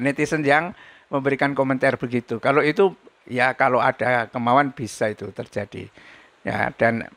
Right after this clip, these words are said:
apa namanya, eh, ini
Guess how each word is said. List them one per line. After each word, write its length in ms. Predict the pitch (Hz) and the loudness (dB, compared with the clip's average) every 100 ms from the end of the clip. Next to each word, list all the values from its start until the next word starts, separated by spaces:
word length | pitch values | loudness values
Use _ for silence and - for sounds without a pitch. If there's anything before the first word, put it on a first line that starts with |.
| - - _ - | -20 -20 _ -8
apa 200 | 131 120 | -4 -4
namanya, 500 | 117 117 135 185 214 _ _ _ _ _ _ - | -4 0 2 2 0 _ _ _ _ _ _ -6
eh, 640 | 120 117 117 113 113 117 110 | 0 2 2 0 0 -2 -2
ini 320 | 127 151 156 | 0 2 2